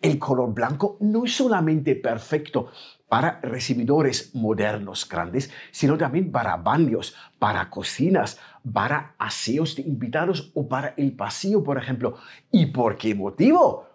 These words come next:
Muy fácil, porque amplía visualmente el espacio y nos da la sensación de estar en un espacio mucho más grande de lo que realmente estamos.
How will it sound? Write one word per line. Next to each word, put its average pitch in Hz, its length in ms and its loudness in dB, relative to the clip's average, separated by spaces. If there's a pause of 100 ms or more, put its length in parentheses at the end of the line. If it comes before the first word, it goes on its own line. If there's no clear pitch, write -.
(280)
Muy 92 220 -8
fácil, 202 460 0
porque 123 440 -2
amplía 135 640 0
visualmente 139 1080 -2
el 113 80 -6
espacio - 720 -4
y 165 140 2
nos 117 560 -2
da 185 100 2
la 269 140 4
sensación 135 500 -6 (460)
de 110 40 0
estar - 380 -4
en 143 220 0
un 139 80 -2
espacio - 460 -6 (120)
mucho 233 340 0
más - 240 -6
grande 95 440 -4 (280)
de 113 80 -2
lo 143 140 0
que 269 240 -2
realmente 220 540 -2
estamos. - 360 0